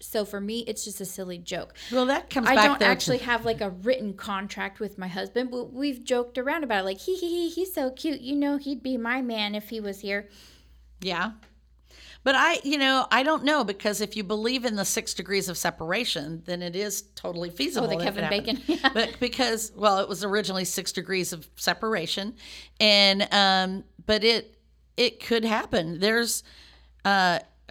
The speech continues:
Speaker 2: I lived in Lubbock, Texas. Lubbock, Texas, people. That's, like, the middle of nowhere. <laughs> And, um, and lo and behold, my husband, who is an audio engineer, got a chance to work with Kiss,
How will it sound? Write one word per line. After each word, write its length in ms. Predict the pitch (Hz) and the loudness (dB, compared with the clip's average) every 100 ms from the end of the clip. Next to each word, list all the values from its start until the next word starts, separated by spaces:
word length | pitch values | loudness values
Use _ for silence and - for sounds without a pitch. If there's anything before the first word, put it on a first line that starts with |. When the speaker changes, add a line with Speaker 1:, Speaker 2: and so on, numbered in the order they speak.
| - | 0
Speaker 2:
I 100 | 202 269 | 2 4
lived 280 | 302 254 | 0 -2
in 240 | 269 269 254 | -2 0 2
Lubbock, 380 | 214 220 277 - | 2 2 2 2
Texas. 760 | 269 277 - 175 139 - - - | 0 0 -2 -2 -2 -8 -10 -12
Lubbock, 640 | 147 165 175 180 185 185 | -2 2 4 4 2 2
Texas, 560 | - 185 185 - 175 160 | -4 -2 -2 -4 -4 -4
people. 400 | - 160 160 160 | -8 -8 -4 -2
That's, 360 | 170 175 - 185 | -2 -2 -4 -2
like, 340 | 175 170 - | -2 -4 -6
the 80 | 170 | -4
middle 280 | 175 185 196 | -2 -2 -2
of 160 | 185 | -2
nowhere. 840 | 185 180 175 165 165 170 190 208 - - | -2 -2 -2 -4 -4 -4 -6 -8 -8 -2
<laughs> 60 | 233 - - - | -2 -4 -6 0
And, 340 | 226 220 208 | 2 4 4
um, 340 | 202 196 196 - - - - | 6 6 2 -2 -14 -18 -6
and 160 | 180 180 | -2 2
lo 140 | 180 | 2
and 80 | 208 | 2
behold, 480 | 226 226 196 180 185 | 2 4 4 2 0
my 160 | 180 | -4
husband, 420 | 175 190 190 202 196 | 0 -2 -2 -4 -2
who 80 | |
is 140 | 202 202 | -4 -2
an 100 | 196 | 0
audio 460 | 190 220 196 175 | 2 2 2 0
engineer, 560 | 175 170 175 165 175 190 - - - | 0 -4 -6 -4 -4 -6 -10 -20 -10
got 220 | - 165 196 | 0 2 2
a 60 | |
chance 440 | 202 202 214 226 - | 0 -2 -2 -2 -4
to 120 | 240 | -4
work 280 | 226 233 233 | -2 -2 0
with 200 | 247 - | -4 -2
Kiss, 460 | 269 320 170 - | -2 -2 -4 -6